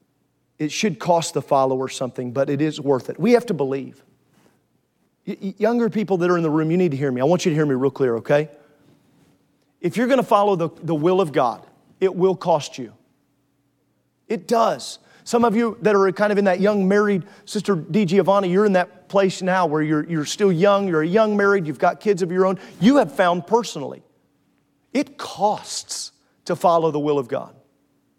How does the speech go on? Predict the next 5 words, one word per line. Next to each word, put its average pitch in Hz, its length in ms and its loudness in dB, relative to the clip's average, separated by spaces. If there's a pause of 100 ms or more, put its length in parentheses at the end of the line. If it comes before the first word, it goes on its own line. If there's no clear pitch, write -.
(680)
but 151 120 -4
it 147 100 -2
also 143 300 -4
gives. 240 480 -8 (1000)
<laughs> 190 100 -4